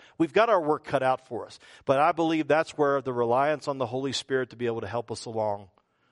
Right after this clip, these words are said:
will be critical as revival hits A R B C. Moving along, number three, a question of commitment. All right, so now we have one question. Who, who do people say that I am?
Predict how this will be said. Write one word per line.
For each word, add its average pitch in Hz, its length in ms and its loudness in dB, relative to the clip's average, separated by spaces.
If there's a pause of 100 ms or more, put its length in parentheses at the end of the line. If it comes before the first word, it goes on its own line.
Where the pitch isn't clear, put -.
(160)
will 143 560 0 (160)
be 127 400 -4 (120)
critical - 880 0 (520)
as 147 180 0
revival 139 480 0
hits 120 480 -6 (880)
A 123 120 0
R 110 120 0
B 110 140 -14
C. 101 320 -14 (480)
Moving 156 300 0
along, 143 280 2
number 135 220 -4
three, 120 400 -4 (380)
a 131 60 -4
question 160 400 0
of 131 120 -8
commitment. 131 720 -10 (840)
All 127 80 2
right, 135 160 2
so 147 260 0 (140)
now 175 260 4
we 175 100 0
have 160 160 0
one 165 160 0
question. 151 480 -2 (220)
Who, 208 420 0
who 226 240 0
do 262 100 -2
people 254 420 0
say 190 280 -2
that 156 100 0
I 143 200 4
am? 110 220 -4